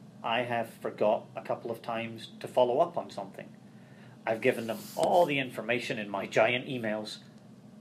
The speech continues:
but I was gonna follow up on one last thing, and that got away from me. The families were great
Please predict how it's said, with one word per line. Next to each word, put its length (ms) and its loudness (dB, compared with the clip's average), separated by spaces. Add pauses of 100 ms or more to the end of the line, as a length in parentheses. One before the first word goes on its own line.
(140)
but 420 6
I 580 2
was 120 -6
gonna 160 -4
follow 340 4
up 220 2
on 180 -6
one 220 6
last 280 0
thing, 300 0 (800)
and 240 -4
that 200 4
got 160 6
away 180 2
from 240 -12
me. 100 -16 (1700)
The 100 4
families 480 -2
were 100 -2
great 340 4